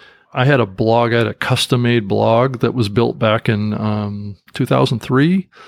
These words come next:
that I just, uh, launched, and it had a, a blog component built into it. So I already had an R S S feed. So for me, it was just a matter of getting in and adding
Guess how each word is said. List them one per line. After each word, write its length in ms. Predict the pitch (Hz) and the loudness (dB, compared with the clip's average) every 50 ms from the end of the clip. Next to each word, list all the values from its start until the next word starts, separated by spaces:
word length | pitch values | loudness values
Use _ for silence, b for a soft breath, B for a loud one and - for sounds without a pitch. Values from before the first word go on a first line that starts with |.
| B B - | B B -6
that 120 | 120 110 | -2 0
I 100 | 110 107 | 0 0
just, 420 | - - 123 - - - - - - | 0 -2 -2 -2 -2 -4 -4 -6 -2
uh, 200 | 123 117 117 113 | -2 -2 0 0
launched, 600 | 110 110 117 127 143 190 202 - - - - - - | 0 0 2 2 2 2 0 0 -2 -4 -6 -10 -4
and 180 | 127 117 117 | -2 -2 -2
it 60 | 113 101 | 0 0
had 220 | 131 135 131 131 | 2 2 4 4
a, 280 | 131 120 113 110 110 - _ _ _ _ _ _ _ - - | 4 2 2 0 -2 -4 _ _ _ _ _ _ _ -10 -10
a 80 | 123 | -10
blog 520 | 104 98 117 110 139 190 202 135 110 98 113 - - - | -8 -4 -2 0 2 2 2 2 0 -4 -12 -16 -6 -6
component 480 | 123 113 - - 120 110 107 98 98 | -6 -6 -2 -2 -2 -2 -2 -4 -4
built 200 | 117 107 104 - 110 | -6 -6 -4 -4 -4
into 200 | 107 104 107 104 | -4 -4 -6 -8
it. 80 | - | -6
So 100 | - 123 | -2 0
I 120 | 127 147 180 | 2 4 4
already 240 | 175 165 151 147 | 4 4 4 2
had 200 | 113 135 151 156 | 2 2 2 4
an 100 | 147 127 | 2 2
R 160 | 113 117 117 113 | 2 0 0 0
S 120 | - - | 2 0
S 140 | 139 139 - | 0 0 -2
feed. 260 | - - - - - _ _ B B B B B B B B B B B B | -6 -8 -10 -10 -12 _ _ B B B B B B B B B B B B
So 600 | - - - 123 117 117 117 113 110 110 110 - _ | -6 -2 0 2 2 2 2 2 0 -2 -6 -8 _
for 200 | - - 120 110 | -6 -4 -4 -2
me, 280 | 113 135 175 220 220 | 2 2 4 4 4
it 80 | 147 107 | 2 2
was 120 | 123 117 | 0 0
just 180 | 120 127 - - | 0 0 -2 0
a 40 | 120 | 0
matter 240 | 120 123 123 120 117 | 0 2 2 2 0
of 120 | 110 104 | 0 2
getting 260 | 123 123 113 120 120 | 0 2 2 2 2
in 160 | 123 123 120 | 2 2 2
and 160 | 113 110 113 95 | 0 0 -2 -2
adding 580 | 107 110 113 120 120 123 117 117 113 107 98 | -2 0 0 0 0 0 -2 -2 -2 -4 -6